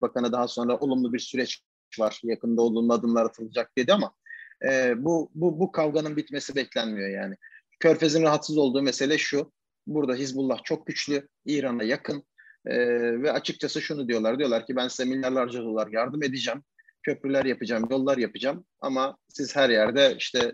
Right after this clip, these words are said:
e, Suud Kralı'na, e, Birleşik Arap Emirlikleri Kralı'na hakaretler eden afişler açacaksınız, bakanlarınız hakaret edecek."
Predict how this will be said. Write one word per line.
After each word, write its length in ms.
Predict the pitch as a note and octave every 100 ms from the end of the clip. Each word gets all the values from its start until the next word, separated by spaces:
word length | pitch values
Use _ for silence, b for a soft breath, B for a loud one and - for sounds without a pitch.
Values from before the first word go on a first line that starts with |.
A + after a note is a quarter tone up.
| -
e, 160 | A#2+ A#2
Suud 300 | - C#3+ -
Kralı'na, 580 | - G#2 F#2+ G2 G#2+ A2+ -
e, 40 | B2+ A#2
Birleşik 540 | B2+ B2+ B2+ A#2+ -
Arap 80 | A#2+
Emirlikleri 420 | A2+ - G#2+ G#2
Kralı'na 520 | - G#2+ G2 A2 C3 - b b b
hakaretler 540 | D3 C#3 C#3 B2 - A#2
eden 180 | A2
afişler 400 | B2+ A#2+ - C3+
açacaksınız, 720 | B2 - G2 G2 - B2 C3 B2+
bakanlarınız 580 | B2+ A#2+ A2+ A2 C#3
hakaret 360 | B2 B2+ B2+ A2+
edecek." 340 | G2 G2 F3+